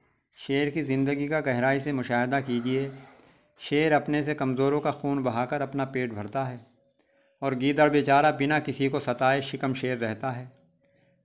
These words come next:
आज कुछ लोग अपने आप को शेर समझ रहे हैं और कमज़ोरों पर जुल्म कर रहे हैं। दोस्तों,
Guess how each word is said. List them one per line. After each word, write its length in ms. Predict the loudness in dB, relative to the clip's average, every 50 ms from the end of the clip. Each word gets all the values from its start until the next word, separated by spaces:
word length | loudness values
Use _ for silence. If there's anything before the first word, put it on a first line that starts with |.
| _ -6
आज 400 | -2 0 2 4 4 2 2 0 -8 -14 -20 -20 _ _ _ -10
कुछ 160 | -10 -6 -4
लोग 280 | -2 0 0 0 0 0
अपने 260 | 0 -2 0 0 0 2
आप 240 | 2 2 0 -2
को 100 | -4 -6 -6
शेर 280 | -4 -2 0 0 0 -2
समझ 260 | -4 -2 -2 0 0
रहे 180 | 0 0 0 0
हैं 440 | -2 -2 -4 -6 -10 -14 -20 -20 _ _ _ _ _ _ _ _ _ _ _ _ _ -12 -8
और 140 | -8 -8 -4
कमज़ोरों 440 | -2 0 0 4 4 4 4 4 4
पर 160 | 2 0 0 2
जुल्म 240 | 2 2 2 2 2
कर 140 | 2 2
रहे 180 | 2 2 2 2
हैं। 400 | 0 -2 -4 -6 -8 -10 -14 -18 _ _ _ _ _ _ -14
दोस्तों, 640 | -10 -6 -6 -6 -6 -6 -2 0 0 0 0 -2